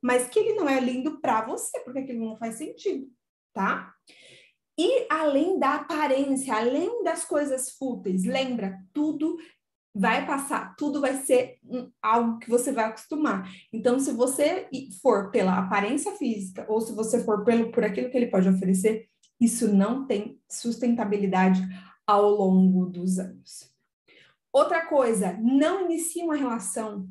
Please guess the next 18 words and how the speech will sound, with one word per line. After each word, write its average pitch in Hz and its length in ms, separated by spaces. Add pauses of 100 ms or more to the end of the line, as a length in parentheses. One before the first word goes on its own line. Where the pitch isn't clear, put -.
(120)
com 240 240
carência 202 540
emocional. - 480 (800)
Porque 247 220
a 269 120
carência 285 600
emocional 233 520
te - 120
coloca 277 380
num 269 200
lugar 240 400
de 226 120 (180)
tanta 392 420
vulnerabilidade 190 1120 (420)
que 277 60
você 285 280
é 269 120 (160)
incapaz 339 1040